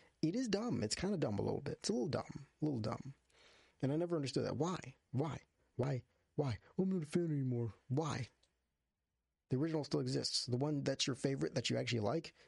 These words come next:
is still there. So why are you so upset?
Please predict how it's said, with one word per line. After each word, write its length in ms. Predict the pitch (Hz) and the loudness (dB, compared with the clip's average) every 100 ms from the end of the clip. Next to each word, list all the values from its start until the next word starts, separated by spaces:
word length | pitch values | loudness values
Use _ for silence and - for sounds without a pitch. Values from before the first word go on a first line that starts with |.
| - | -2
is 120 | 117 | 0
still 200 | - 123 | 2 2
there. 320 | 123 - 117 _ _ _ _ _ | 0 -2 -6 _ _ _ _ _
So 180 | - 127 | -2 0
why 640 | 117 110 113 113 113 123 127 | 2 2 2 2 2 2 2
are 20 | |
you 140 | 123 | 0
so 180 | 120 123 | 2 0
upset? 340 | 113 123 110 | 0 -2 -2